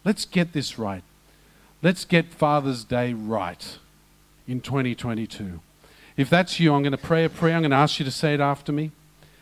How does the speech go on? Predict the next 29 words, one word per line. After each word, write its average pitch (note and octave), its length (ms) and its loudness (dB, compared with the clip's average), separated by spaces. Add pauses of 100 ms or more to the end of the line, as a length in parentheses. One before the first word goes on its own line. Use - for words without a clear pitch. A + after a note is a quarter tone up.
(380)
And C3+ 140 0
together D#3 420 2
we D3+ 180 4
are C#3 80 4
gonna C3 160 0
come D3+ 300 0
to D3 140 -6
your D3 160 4
Father, A2+ 480 -2 (880)
and A#2 120 -6
he's A2 140 -8
gonna A2 160 -4
welcome A2+ 460 -4
you A2 100 -4
home G#2+ 260 -6
again. F#2+ 380 -10 (1120)
Just C#3 280 -2
say C#3+ 160 4
these C#3 200 2
words C#3 240 0
after A#2 300 -4
me. A2 100 -2
"Lord B2 280 -2
Jesus, C3+ 640 -6 (1900)
I'm B2+ 140 -2
sorry C#3 400 2
that B2+ 160 0
I've B2 160 -2
sinned. C3+ 540 -2